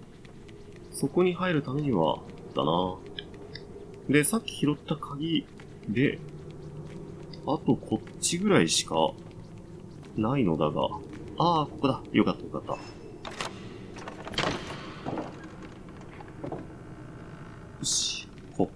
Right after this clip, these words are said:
こもまあ、足がまたね。たくさんおるけれども。やっ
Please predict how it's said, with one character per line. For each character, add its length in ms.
こ 120
も 240
ま 560
あ、 80
足 340
が 140
ま 260
た 120
ね。 600
た 100
く 100
さ 180
ん 200
お 100
る 120
け 180
れ 100
ど 100
も。 220
や 140
っ 40